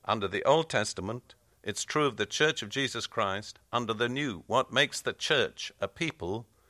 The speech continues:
is our covenant relationship with God. And the same covenant that relates us to God relates us to one another. And just like Israel under the Old Covenant, so under the New Covenant,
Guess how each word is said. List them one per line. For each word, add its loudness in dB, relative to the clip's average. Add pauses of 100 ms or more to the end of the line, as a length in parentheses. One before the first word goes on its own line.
(200)
is -2
our 8
covenant 4
relationship 0
with -6
God. 2 (140)
And -4
the -2
same 2
covenant 0
that -10
relates 0
us -8
to -10
God 2 (600)
relates 4
us -6
to -8
one 2
another. 2
And -4
just 2
like 4
Israel 2
under -2
the -6
Old 2
Covenant, -2 (460)
so 6
under 6
the 2
New 0
Covenant, 0